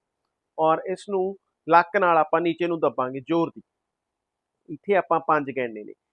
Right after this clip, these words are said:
ਇੱਕ, ਦੋ, ਤਿੰਨ, ਚਾਰ, ਪੰਜ। ਫਿਰ ਢਿੱਲਾ ਛੱਡ ਦੇਣਾ, ਫਿਰ ਨੀਚੇ ਨੂੰ ਦੱਬਣਾ,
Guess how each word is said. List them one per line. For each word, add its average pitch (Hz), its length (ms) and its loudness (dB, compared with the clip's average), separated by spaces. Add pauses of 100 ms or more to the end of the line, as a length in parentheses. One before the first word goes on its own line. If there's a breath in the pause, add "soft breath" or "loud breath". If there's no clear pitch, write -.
(220)
ਇੱਕ, 156 360 -2
ਦੋ, 147 460 -2 (200)
ਤਿੰਨ, 143 320 -2 (100)
ਚਾਰ, 131 360 0 (120)
ਪੰਜ। 110 240 -2 (440)
ਫਿਰ 139 80 -4
ਢਿੱਲਾ 143 220 -2
ਛੱਡ 143 220 -8
ਦੇਣਾ, 156 220 -10 (640)
ਫਿਰ 180 180 0
ਨੀਚੇ 185 220 -2
ਨੂੰ 175 120 -2
ਦੱਬਣਾ, 175 340 -4